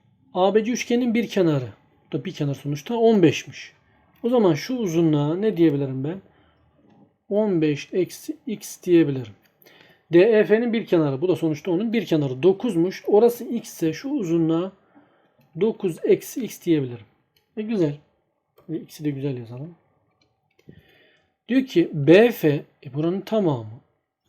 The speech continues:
Üçünü topladığım zaman ne çıkıyor arkadaşlar? Yirmi dört eksi x. Neyin üç katıymış? E C'nin. E C x de üç katı üç x. Dört x eşittir yirmi dörtten x eşittir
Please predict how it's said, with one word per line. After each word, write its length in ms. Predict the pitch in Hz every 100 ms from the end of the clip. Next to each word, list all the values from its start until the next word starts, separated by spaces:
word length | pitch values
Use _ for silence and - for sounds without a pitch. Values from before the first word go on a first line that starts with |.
| _ _ -
Üçünü 340 | - 247 240
topladığım 460 | 233 220 214 220 214
zaman 240 | 214 220
ne 100 | 240
çıkıyor 260 | - 185 156
arkadaşlar? 760 | 165 151 - 208 233 - - - _ _ _ _ _ _
Yirmi 520 | 165 214 220 208 170
dört 300 | 185 214 220 - _ _ _ _ _ _ _ 233
eksi 440 | 185 - - 202
x. 520 | 294 151 - - - 170
Neyin 300 | 175 233 233
üç 160 | -
katıymış? 680 | 190 160 160 156 220 - - _ -
E 280 | 170 165 143
C'nin. 400 | 156 143 131 -
E 220 | 175 196
C 200 | 190 196
x 280 | 262 156 -
de 60 | 185
üç 160 | 208
katı 380 | - 151 208 220 - _ _ _ 175
üç 260 | 165 -
x. 340 | 135 - - _ _ _ _ _ _ - 147
Dört 380 | 190 226 214
x 240 | 180 147 185
eşittir 500 | 165 - - - 165
yirmi 360 | 156 170 175
dörtten 520 | 156 147 - - 220 -
x 280 | 202 180 -
eşittir 680 | 156 - 147 - 214 214